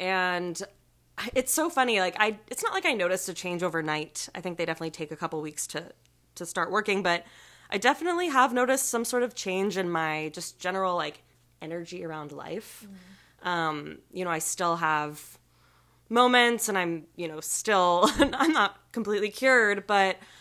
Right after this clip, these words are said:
Speaker 1: um, I will say they're definitely helping. And I'm glad that I decided to, to take them. And just, like, you know, if you are struggling with depression, talk to your therapist, talk to a doctor, because,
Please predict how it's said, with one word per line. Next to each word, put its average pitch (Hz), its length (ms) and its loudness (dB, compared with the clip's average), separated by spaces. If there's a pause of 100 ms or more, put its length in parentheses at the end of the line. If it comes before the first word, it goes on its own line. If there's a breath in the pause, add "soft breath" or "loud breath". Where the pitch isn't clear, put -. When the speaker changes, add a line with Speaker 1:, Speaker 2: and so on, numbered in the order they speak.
(260 loud breath)
Speaker 1:
um, 180 560 0 (160)
I 226 120 0
will 403 140 -2
say 392 200 -2
they're 370 100 -2
definitely 330 480 -2
helping. 262 600 -4 (480 soft breath)
And 208 640 0
I'm 214 200 0
glad 196 340 4
that 202 100 -2
I 185 460 -2 (180)
decided 175 720 -8
to, 151 720 -8 (640)
to 175 100 -12
take 143 260 -12
them. 277 300 -2 (720 soft breath)
And 170 720 -4 (540)
just, - 400 -6
like, 160 300 -6 (220)
you 180 120 -4
know, - 120 -6
if 165 140 -6
you 190 240 2
are 190 360 2
struggling 202 340 -2
with 226 80 -6
depression, 269 540 -6 (160)
talk 190 180 -6
to 247 60 -6
your 226 80 -6
therapist, 220 360 -6
talk 196 160 -6
to 208 60 -6
a 190 40 -6
doctor, 190 360 -4
because, 180 560 -12